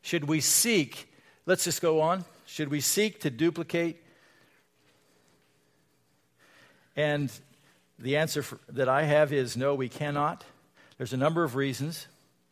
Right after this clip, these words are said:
We can, however, seek to be filled with the Holy Spirit. That is repeatable. It's repeatable in the book of Acts. It's commanded in Ephesians chapter five and verse eighteen. We are to be filled with the Spirit.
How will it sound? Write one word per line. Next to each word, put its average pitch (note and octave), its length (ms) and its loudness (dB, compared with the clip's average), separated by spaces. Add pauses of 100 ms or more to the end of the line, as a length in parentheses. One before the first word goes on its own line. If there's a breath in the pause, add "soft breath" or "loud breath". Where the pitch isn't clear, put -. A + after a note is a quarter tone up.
(420 soft breath)
We C#3 160 0
can, F#3+ 460 0
however, D3+ 840 2 (200)
seek - 580 2
to D3 80 -6
be A#2+ 160 -6
filled E3 420 0
with A#2+ 120 -10
the C3+ 80 -6
Holy C#3 260 -4
Spirit. B2 420 -4 (360 loud breath)
That C#3 180 4
is B2 140 -2
repeatable. E3+ 720 0 (320 loud breath)
It's C3+ 160 -4
repeatable E3 520 0
in D#3 80 2
the C3+ 80 0
book D3 160 2
of B2+ 140 0
Acts. E3+ 420 0 (200 loud breath)
It's C#3+ 180 -4
commanded F#3 580 4 (160 loud breath)
in C#3 180 -2
Ephesians D#3 440 -2
chapter D3+ 280 2
five D#3+ 360 4
and C#3 100 -4
verse C#3 240 0
eighteen. D#3+ 400 0
We G3 200 2
are D#3 160 6
to C#3 120 -8
be B2 140 -6
filled E3+ 340 -2
with E3 100 -8
the C#3+ 80 -12
Spirit. A#2+ 360 -6